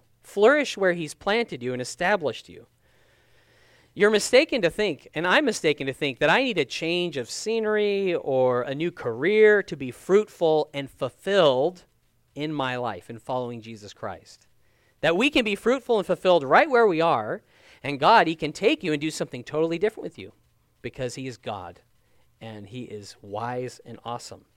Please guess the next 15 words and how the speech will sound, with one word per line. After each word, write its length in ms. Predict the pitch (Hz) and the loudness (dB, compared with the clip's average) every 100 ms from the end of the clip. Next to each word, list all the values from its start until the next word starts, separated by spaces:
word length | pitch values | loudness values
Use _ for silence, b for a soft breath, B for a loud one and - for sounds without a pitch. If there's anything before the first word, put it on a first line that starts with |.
| _ _ _ _ _ _ _ _ _ b b b b b b | _ _ _ _ _ _ _ _ _ b b b b b b
God 260 | 135 139 - | -2 0 -2
took 260 | 165 170 | -4 -4
Amos 320 | 131 143 180 135 | -6 -8 -8 -10
as 100 | 110 | -16
he's 120 | 110 | -10
following 240 | 117 110 | -8 -6
the 60 | 104 | -4
flock. 280 | - 185 - b b b b _ | -2 -2 -2 b b b b _
God 380 | 151 165 202 180 | 2 4 4 0
called, 460 | - 165 156 160 156 - | -2 4 4 4 0 -8
I 80 | 143 | -6
mean, 140 | 139 | -4
Jesus 440 | 123 208 196 160 | -4 -4 -4 -4
called, 520 | - 160 147 147 143 151 - | -4 0 2 2 0 -8 -4
um, 420 | 135 123 113 113 | -4 -4 -6 -12